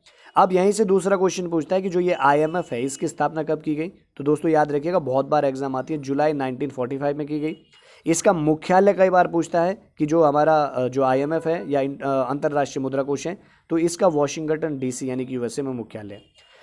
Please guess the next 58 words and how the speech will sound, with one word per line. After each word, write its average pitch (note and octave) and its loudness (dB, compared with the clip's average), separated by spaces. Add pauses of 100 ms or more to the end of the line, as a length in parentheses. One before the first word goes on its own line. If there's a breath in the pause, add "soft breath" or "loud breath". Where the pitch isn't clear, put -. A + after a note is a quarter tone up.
(200 soft breath)
और D#3 4
ख़ास E3+ 2
बात G3 4
सदस्य E3 4
देश E3 2
अवश्य D3+ 2
पूछता D#3+ -2
है, F3+ 0
तो F3 -2
वर्तमान D#3+ 2
में D#3 -2
इसमें D3+ -2
एक D#3 -4
सौ D3+ -2
नब्बे B2+ -2
देश D#3+ -2
हैं G#3+ -8 (280)
और C3 2
इसके D#3 -2
जो F3+ 2
अध्यक्ष D#3+ 2
है G3 0
वो F3+ -4
क्रिस्टालिना D#3 -2 (280 soft breath)
जॉर्जीवा A#2+ -2
है। F#2 -16 (460 soft breath)
और D#3+ 4
जो G3+ 4
एक F#3+ 6
सौ G#3+ 0
नौवां D#3+ 4
देश E3 2
इसमें D3 -6
जुड़ा C3 0
है A2+ -2
यानी D3 -2
कि E3 -2
वन D#3+ 0
नाइंटीवां, C#3+ -2 (160)
वो E3 0
अंडोरा D#3 0
है E3 -2
यूरोप B2 -4
का A#2+ -6
दोस्तों A2+ -12
इसमें A#2+ -10
जुड़ा A2+ -10
हुआ। G#2 -18 (260 soft breath)
मतलब G3+ 0
ये B3+ 2
सब A3+ 2
अलग-अलग G3 4
तरीके E3 0
से F3 -8
तोड़कर D#3 -2
पूछे B2+ -6
जाते C3+ 0
हैं। D#3 -8